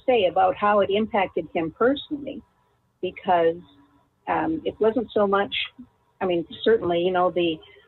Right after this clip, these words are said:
the proceeds of whole life insurance policies and, and annual dividends was one thing, but he thankfully took it upon himself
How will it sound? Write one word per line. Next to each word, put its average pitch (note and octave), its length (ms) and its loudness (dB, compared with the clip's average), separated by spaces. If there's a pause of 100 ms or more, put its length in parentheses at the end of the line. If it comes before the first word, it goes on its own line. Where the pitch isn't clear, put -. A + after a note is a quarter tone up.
the F3+ 80 -2
proceeds A3+ 680 0
of E3 200 -2 (360)
whole G#3+ 140 -2
life G#3+ 240 0
insurance D#3+ 480 -4
policies E3 680 -2
and, D#3 300 0
and D#3 240 -2
annual F#3+ 320 4
dividends E3+ 580 0
was E3 200 -4
one C4+ 300 2
thing, - 280 -10 (480)
but G3 160 0 (160)
he C#4+ 460 2 (1120)
thankfully A3 760 0 (360)
took C4 140 2
it A#3+ 80 4
upon A#3+ 360 0
himself F3+ 500 -4